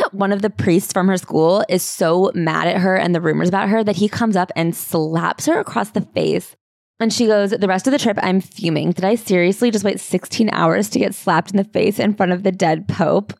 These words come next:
I didn't even get to have a moment with him." <laughs>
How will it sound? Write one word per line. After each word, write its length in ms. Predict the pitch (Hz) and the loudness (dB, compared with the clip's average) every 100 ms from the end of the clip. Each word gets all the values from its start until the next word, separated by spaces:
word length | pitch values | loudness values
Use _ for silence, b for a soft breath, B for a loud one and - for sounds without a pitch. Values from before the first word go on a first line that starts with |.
| _ _ - | _ _ -4
I 80 | 196 | 0
didn't 220 | 214 220 | 2 2
even 180 | 240 202 | 2 0
get 160 | 202 | 0
to 80 | 220 | 0
have 140 | 214 | 0
a 60 | 196 | 2
moment 380 | 165 175 202 - | 2 4 2 2
with 160 | - | -2
him." 360 | - - 208 | -2 0 2
<laughs> 40 | 226 | 2